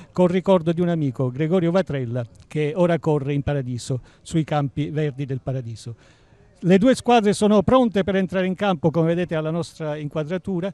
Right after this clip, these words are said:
e soprattutto, eh, le tribune si stanno riempiendo. Sappiamo che qui a Montepaone c'è l'abitudine, eh, molto English di arrivare allo stadio all'ultimo minuto.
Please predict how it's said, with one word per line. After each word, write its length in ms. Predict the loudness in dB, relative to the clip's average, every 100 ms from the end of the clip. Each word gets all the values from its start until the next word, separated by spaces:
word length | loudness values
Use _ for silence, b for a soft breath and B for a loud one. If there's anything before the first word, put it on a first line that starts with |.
| B B
e 100 | -8
soprattutto, 600 | -2 0 0 0 -4 -2 -4
eh, 460 | -2 -4 -2 0
le 120 | -2 -2
tribune 340 | -4 -4 -4
si 160 | -4 -6
stanno 320 | -4 -2 0
riempiendo. 580 | -2 -4 -2 -4 -2 -4
Sappiamo 440 | -6 -4 -2 -2
che 120 | -6
qui 140 | -6 -4
a 60 |
Montepaone 560 | -2 -4 -4 -2 -2 -2
c'è 160 | -4
l'abitudine, 720 | -6 -4 -4 -4 -2 -2 -4 -6 B B -10
eh, 220 | -4 -2
molto 420 | 0 0 0 0
English 680 | 2 2 0 0 -2 -2 -2
di 180 | 0 -2
arrivare 400 | -2 0 0 0
allo 180 | -2 -4
stadio 380 | -2 -2 0 0
all'ultimo 420 | 0 0 -2 0
minuto. 460 | 0 -2 -6 -10